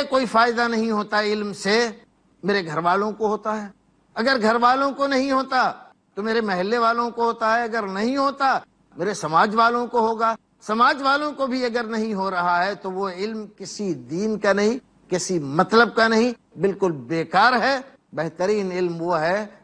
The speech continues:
جس کا فائدہ علم والے کو نہیں تو اس کے قریب رہنے والوں کو ملنا چاہیے۔ رسول اکرم صلی اللہ علیہ وسلم نے اس فرمان میں علم کی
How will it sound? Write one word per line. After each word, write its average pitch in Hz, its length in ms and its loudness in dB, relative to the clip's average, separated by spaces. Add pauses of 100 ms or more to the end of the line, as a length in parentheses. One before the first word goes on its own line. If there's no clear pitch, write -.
جس 160 320 -8
کا 175 220 2
فائدہ 165 880 2 (640)
علم 196 340 -2
والے 208 280 2
کو 226 480 -4 (500)
نہیں 170 360 -4
تو 196 240 -2
اس 180 140 -6
کے 175 220 -2
قریب 160 380 0
رہنے 156 260 -2
والوں 151 400 0
کو 214 200 0
ملنا 151 680 -2
چاہیے۔ 135 640 -6 (960)
رسول 262 220 8
اکرم 247 300 4
صلی 233 200 2
اللہ 214 160 4
علیہ 202 360 0
وسلم 196 300 -4
نے 196 160 0
اس 185 120 -2
فرمان 180 400 2
میں 220 300 0 (540)
علم 277 280 2
کی 240 380 -4